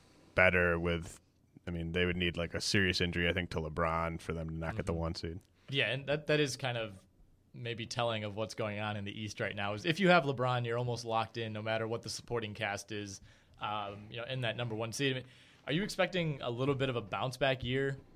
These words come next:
Speaker 2: from Kevin Love? And if you look at the numbers, he really wasn't all that bad last season, you know, compared to his career averages. Um, obviously the usage was down, not seeing the, the, the amount of touches that he was as the main focal point of that offense in Minnesota. But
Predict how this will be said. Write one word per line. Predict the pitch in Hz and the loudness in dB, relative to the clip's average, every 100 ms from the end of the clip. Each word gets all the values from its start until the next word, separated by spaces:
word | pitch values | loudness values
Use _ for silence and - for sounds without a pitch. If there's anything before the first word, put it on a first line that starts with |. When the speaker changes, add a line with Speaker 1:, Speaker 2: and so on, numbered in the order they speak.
| - | -4
Speaker 2:
from | 127 131 | -2 0
Kevin | 143 131 127 | 2 2 2
Love? | 120 131 | 2 2
And | 127 | 2
if | 120 | 0
you | 135 | 2
look | 247 | 2
at | 233 | 2
the | |
numbers, | 135 143 131 117 | 0 0 -2 -4
he | 120 | -4
really | 156 160 | -2 0
wasn't | 120 139 110 | 2 0 2
all | 123 | 2
that | 117 98 | 2 0
bad | 110 123 | 2 2
last | - - | 0 -8
season, | 98 90 | -10 -10
you | 95 | -10
know, | 98 | -8
compared | 123 127 120 | -2 0 0
to | |
his | 110 - | -4 -6
career | 123 110 117 | -6 -2 0
averages. | 101 120 123 123 123 120 - - - - | 0 0 0 -2 -2 -4 -14 -20 -20 -2
Um, | 113 110 107 107 | 0 2 0 -2
obviously | 123 127 | -4 -4
the | 101 | -8
usage | 98 123 123 110 | -6 -4 -4 -6
was | 110 101 | -6 -4
down, | 110 110 110 101 - - - | -2 -2 -2 -6 -14 -20 -4
not | 104 110 | -4 -2
seeing | - 117 107 104 | -4 -6 -6 -6
the, | 107 101 | -6 -6
the, | 104 | -6
the | 110 113 | -6 -6
amount | 107 104 | -4 -6
of | |
touches | - 117 117 | -4 -4 -2
that | 110 104 | -2 -2
he | |
was | 101 110 101 | -2 -2 -2
as | 107 95 | -6 -8
the | 107 | -10
main | 104 107 110 104 - _ _ - | -6 -4 -4 -6 -12 _ _ -6
focal | 120 113 | -4 -4
point | 101 110 | -6 -4
of | |
that | 101 95 | -4 0
offense | 113 113 107 | 0 0 -8
in | 107 | -10
Minnesota. | 107 101 - 123 123 104 | -8 -8 -2 0 0 -2
But | 98 120 - | 0 -2 -2